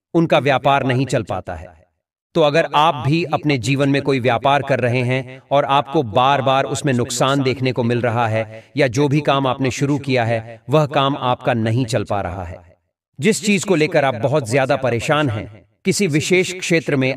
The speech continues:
आपने तैयारी कर रखी है, लेकिन उसमें भी आपको सफलता प्राप्त नहीं हो पा रही है, तब आपको एक बार, सिर्फ एक बार इस उपाय को जरूर करके देखना चाहिए। आप इसके लाभ, इसके चमत्कारी लाभ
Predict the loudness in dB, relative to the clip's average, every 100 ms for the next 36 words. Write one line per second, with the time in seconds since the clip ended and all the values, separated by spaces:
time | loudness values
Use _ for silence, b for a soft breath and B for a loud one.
0 | -2 -2 -2 -2 0 0 0 -2 -4 -6
1 | -6 -8 -10 -10 -16 -20 _ _ _ _
2 | -2 2 2 0 0 2 2 2 0 -2
3 | -2 -2 -2 0 0 0 0 0 -2 0
4 | 0 0 0 -2 -2 -2 -4 -6 -12 -20
5 | _ _ 0 2 2 0 -2 0 0 0
6 | 0 0 0 -4 -14 -4 0 0 -2 2
7 | 2 2 0 0 0 -2 -4 -2 0 0
8 | 0 -2 0 0 -2 -2 -4 -4 -4 -4
9 | -6 -6 -8 -8 -12 -16 _ _ _ _
10 | _ 0 0 0 -2 -2 0 2 2 0
11 | -4 -10 -20 -8 -6 -2 -2 2 2 0
12 | 2 2 2 2 2 2 -2 -8 -16